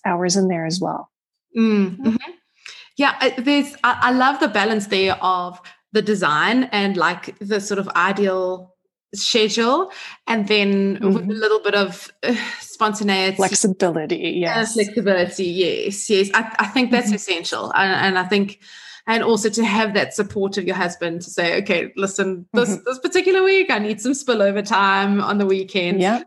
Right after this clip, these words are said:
Speaker 2: I, I always come back to that. There's time for all of my priorities. So it's
Speaker 1: Yes.
Speaker 2: maybe sometimes not about, um, not having enough time, but it's reprioritizing and, and cutting some of the things that don't belong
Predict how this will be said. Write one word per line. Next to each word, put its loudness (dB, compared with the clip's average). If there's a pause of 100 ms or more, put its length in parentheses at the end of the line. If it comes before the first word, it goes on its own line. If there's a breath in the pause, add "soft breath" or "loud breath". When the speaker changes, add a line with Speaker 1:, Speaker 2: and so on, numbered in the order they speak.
(320)
Speaker 2:
I, -2
I -16
always 0
come 0
back -2
to -14
that. -2
There's 0
time 0
for -8
all 2
of -4
my 2
priorities. -2 (480 loud breath)
So 0
it's 2
Speaker 1:
Yes. -2
Speaker 2:
maybe 0
sometimes -2
not 2
about, 0 (480 loud breath)
um, -2
not 2
having 0
enough -6
time, 2
but 2
it's -6
reprioritizing 0
and, -6
and -6
cutting -4
some -2
of -4
the -6
things -6
that -4
don't 0
belong 0